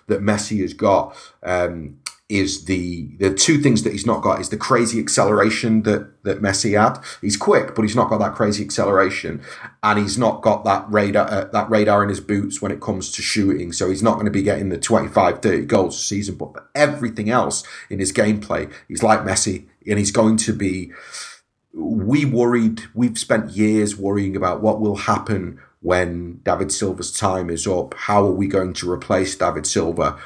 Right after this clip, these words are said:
We've replaced him. And that's an incredible thing to say because Silva's still got two years at least to play. And he's going to play, and Bernardo is going to play alongside David and learn his game. And he's gonna be coached by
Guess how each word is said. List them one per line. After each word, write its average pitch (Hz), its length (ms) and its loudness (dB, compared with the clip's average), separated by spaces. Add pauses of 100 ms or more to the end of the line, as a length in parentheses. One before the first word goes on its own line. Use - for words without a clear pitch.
(160)
We've 110 320 4
replaced 95 480 0
him. 80 200 -10 (320)
And 92 100 -8
that's 104 240 0
an 104 60 -2
incredible 104 640 0
thing 98 260 -4
to - 80 -6
say 92 220 0
because 85 320 -4
Silva's 104 320 0
still 101 240 0
got 98 260 2 (300)
two 110 320 6
years 101 480 4
at 110 160 -6
least - 540 0
to - 80 -4
play. 90 480 -2 (360)
And 101 200 0
he's 110 240 -2
going 98 220 0
to - 120 -10
play, 104 260 -8
and 101 260 -4
Bernardo 107 440 4
is - 100 -6
going 95 200 -2
to - 100 -8
play 101 520 2 (220)
alongside 101 720 2
David 87 500 0
and 92 340 0
learn 101 380 2
his 98 240 -2
game. 98 400 -2
And 98 100 -6
he's 87 100 -8
gonna 107 160 0
be 101 140 -6
coached - 600 0
by 87 340 0